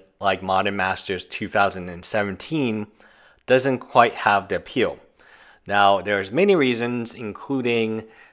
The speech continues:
the fact that Modern Masters was new, it was novel, but I'm going to pinpoint it into two reasons. One, the packs were six ninety-nine. They were not nine ninety-nine a pack.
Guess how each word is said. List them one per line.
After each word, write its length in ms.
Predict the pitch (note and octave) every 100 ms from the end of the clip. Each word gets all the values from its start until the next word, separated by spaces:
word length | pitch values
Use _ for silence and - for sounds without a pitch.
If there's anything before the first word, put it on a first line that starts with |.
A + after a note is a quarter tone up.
| -
the 100 | F#2+
fact 320 | G#2+ G2+ -
that 100 | F#2+
Modern 280 | G2 G2+ G2
Masters 540 | F#2 F2+ - F#2 -
was 240 | F2+ E2+
new, 440 | F2+ B2 D#3+ F#3 G3+ _ _ -
it 80 | F#2+
was 200 | F#2 F#2
novel, 680 | F#2+ G#2+ C3 D#3 F#3+ - _ _ _ _ _ _ _ _ _ -
but 140 | G#2+
I'm 240 | - C3 D3
going 240 | D3+ D3
to 240 | D3 B2+
pinpoint 720 | A2 - C3 B2+ - A#2 G#2+ -
it 220 | A2 -
into 580 | G#2+ G#2+ G#2 - G#2 F#2
two 640 | - - C3+ C3+ B2+ B2+ -
reasons. 540 | G#2+ G2+ F2+ D#2+ - -
One, 460 | G2+ A#2 C#3+ F#3 F#3 _ _
the 180 | G2+ G2+
packs 440 | - - A2+ A2+
were 180 | A2+ G#2
six 320 | G2+ - -
ninety-nine. 640 | G#2+ G2+ F#2+ F#2 G2+ E3 F#3+ - - _
They 140 | - G2
were 160 | F#2+
not 340 | G2 G#2+ G#2 -
nine 280 | G2+ G#2 G#2
ninety-nine 600 | G2 G2+ G2 F#2+ G2 F#2+
a 60 |
pack. 460 | F2 - G#2 D#3+ -